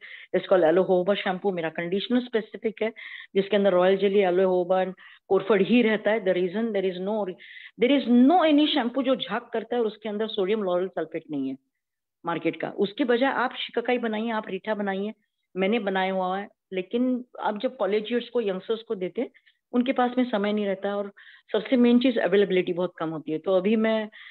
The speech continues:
अ, मतलब last, अ, ट्वेंटी सिक्स years में से लास्ट fifteen years I am importing from U S, तो aloe based है, organic है,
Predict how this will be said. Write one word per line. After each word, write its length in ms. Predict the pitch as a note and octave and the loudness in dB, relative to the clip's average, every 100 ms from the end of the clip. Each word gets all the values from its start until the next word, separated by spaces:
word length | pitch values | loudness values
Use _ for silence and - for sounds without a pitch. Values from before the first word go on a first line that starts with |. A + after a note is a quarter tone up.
| - - | -20 -2
अ, 140 | E3 E3 | 2 2
मतलब 260 | F3+ G3 | 2 2
last, 380 | F#3 F#3+ G3 - | 4 4 2 0
अ, 380 | G#3+ F#3+ F#3 E3+ | 2 4 4 2
ट्वेंटी 280 | E3 F#3 G3+ | 0 -2 0
सिक्स 220 | G3 G#3 - | -4 -4 -2
years 200 | F#3+ F#3+ | -2 -4
में 80 | G3 | -8
से 100 | F#3 | -4
लास्ट 260 | G3 G#3 | -4 -6
fifteen 340 | F#3 - B3+ A3 | -12 -4 0 0
years 260 | F3 - _ _ _ _ - | 0 -6 _ _ _ _ -4
I 40 | |
am 80 | F#3 | -2
importing 460 | F3+ F3+ F#3 G#3 G3+ | -2 -2 -2 -4 -2
from 240 | G3+ F#3 | -2 -2
U 80 | F3 | -2
S, 160 | F#3 C4 - - | -2 -4 -10 -8
तो 300 | F3 E3 - | -6 -6 -4
aloe 200 | E3 G3+ G3+ | 0 2 2
based 260 | A3+ A3+ A#3+ | 0 0 -4
है, 160 | A#3 | -2
organic 480 | - D3+ E3+ F#3 G#3 - | -2 -4 -4 -6 -6 -6
है, 140 | A#3 | -6